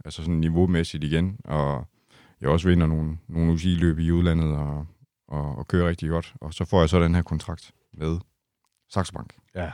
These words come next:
Speaker 1: hvor Bjarne, han, øh, han ringer og siger, "Hvad, skal vi lige... Øh, se, om ikke der, du lige kan komme, øh, et niveau højere op endnu?" Jeg tænkte, det kunne sgu være meget fedt.
Speaker 2: Ja, der, han, øh, han tænder drømmen i dig igen.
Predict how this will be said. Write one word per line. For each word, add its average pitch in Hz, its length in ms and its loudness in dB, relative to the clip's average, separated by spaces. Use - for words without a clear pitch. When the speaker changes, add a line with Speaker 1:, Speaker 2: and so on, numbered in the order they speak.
Speaker 1:
hvor 78 120 -4
Bjarne, 78 300 2
han, 76 240 -4
øh, 73 220 -6
han 80 120 -4
ringer 78 220 -2
og 80 100 -16
siger, - 200 -14
"Hvad, 78 260 -6
skal - 160 -6
vi 80 60 -2
lige... 85 280 2
Øh, 73 180 -4
se, 92 200 2
om 80 100 0
ikke 82 180 -4
der, 73 380 0
du 82 60 -2
lige 82 160 0
kan 87 100 -8
komme, 82 300 6
øh, 82 200 6
et 82 100 2
niveau 90 240 8
højere 87 220 6
op 82 100 -2
endnu?" 82 180 -8
Jeg - 60 -20
tænkte, 62 260 -12
det 78 80 -8
kunne - 100 -16
sgu - 160 -8
være 69 100 -2
meget 73 160 -4
fedt. - 200 -16
Speaker 2:
Ja, 90 120 -2
der, 92 220 2
han, 87 280 0
øh, 73 300 -2
han 87 120 -8
tænder 101 260 6
drømmen 104 340 6
i 85 80 2
dig 85 140 2
igen. 85 320 -6